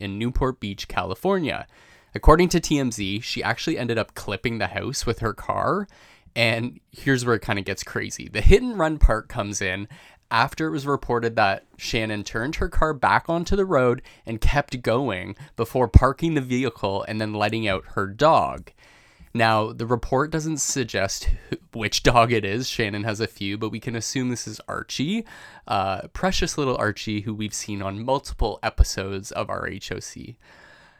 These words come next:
Now, here's what T M Z says. Here's a direct quote from the T M Z report. "Our sources say she tried to act like she was taking a walk when police arrived after receiving a nine one one call. We're told she wasn't fooling anyone,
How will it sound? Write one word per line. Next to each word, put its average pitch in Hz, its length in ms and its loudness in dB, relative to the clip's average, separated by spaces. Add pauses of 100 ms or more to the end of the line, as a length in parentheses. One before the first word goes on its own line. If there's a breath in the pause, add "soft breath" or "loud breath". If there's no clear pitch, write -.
Now, 120 460 6 (1040)
here's 185 440 4
what 156 280 4 (100)
T 127 220 -2
M 113 120 0
Z 104 220 -6
says. - 440 -10
Here's 110 260 -4
a 110 80 0
direct 104 320 0
quote - 260 -4
from - 140 -12
the 98 80 -12
T - 180 -12
M 95 100 -10
Z - 140 -12
report. - 460 -10 (560 soft breath)
"Our 151 160 4
sources 160 480 -2
say 117 220 -2
she - 160 -6
tried 135 320 -2
to - 120 -2
act 117 260 -2
like 120 120 -6
she - 160 -8
was 107 160 -8
taking 143 360 -2
a 127 80 0
walk 110 440 0
when 104 160 -4
police 104 420 -6
arrived 101 560 -2
after 110 260 -6
receiving 107 520 -6
a 107 40 -6
nine 95 280 -6
one 104 180 -8
one 156 220 -2
call. - 360 -6 (420 loud breath)
We're 135 160 2
told 135 320 -2
she - 140 -6
wasn't 131 440 -2
fooling 131 360 -4
anyone, 50 440 -10